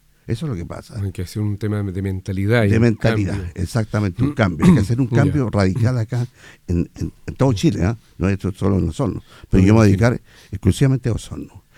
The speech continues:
Speaker 1: Y lo que es la agricultura, está agotada la agricultura. Agua. ¿Qué pasa con el agua? Hay cerca aquí, como a veinte kilómetros, no llega agua potable, agua para beber,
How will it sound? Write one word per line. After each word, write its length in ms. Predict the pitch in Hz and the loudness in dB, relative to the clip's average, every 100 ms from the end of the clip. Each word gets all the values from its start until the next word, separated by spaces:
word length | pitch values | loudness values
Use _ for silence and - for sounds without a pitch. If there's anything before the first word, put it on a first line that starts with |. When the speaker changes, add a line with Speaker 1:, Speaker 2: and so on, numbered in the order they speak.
| - - | -20 -6
Speaker 1:
Y 100 | 85 | -2
lo 140 | 85 | -2
que 80 | - | 0
es 40 | 113 | 0
la 80 | |
agricultura, 600 | 104 92 - - 131 147 - | 0 -2 -6 -4 -4 -4 -6
está 200 | 92 95 | -4 -2
agotada 380 | 85 78 127 95 | -2 -4 -4 -4
la 60 | |
agricultura. 600 | 82 - _ - - - _ _ - - _ - | -8 -14 _ -20 -20 -20 _ _ -20 -20 _ 2
Agua. 440 | 131 113 80 - _ _ _ _ _ - | 2 2 -6 -10 _ _ _ _ _ -6
¿Qué 100 | 113 | -4
pasa 240 | 123 127 | -4 -4
con 160 | 120 104 | -2 0
el 80 | 113 | 0
agua? 240 | 123 101 - - | -2 -6 -14 -4
Hay 240 | 98 110 _ _ _ _ _ | -2 -2 _ _ _ _ _
cerca 340 | - 240 233 185 | -6 -6 -4 -8
aquí, 180 | 196 | -6
como 200 | 170 160 | -4 -2
a 60 | 151 | 0
veinte 240 | 165 151 | -2 -4
kilómetros, 340 | 160 202 185 147 _ _ - | -8 -8 -8 -12 _ _ -6
no 140 | 110 | -2
llega 240 | 113 143 143 | 0 0 0
agua 180 | 147 | -2
potable, 560 | 135 98 110 196 208 113 _ _ | -2 -4 -4 -6 -8 -12 _ _
agua 200 | 101 127 | -2 -2
para 180 | 120 101 | 0 0
beber, 400 | 92 90 180 | 2 0 -4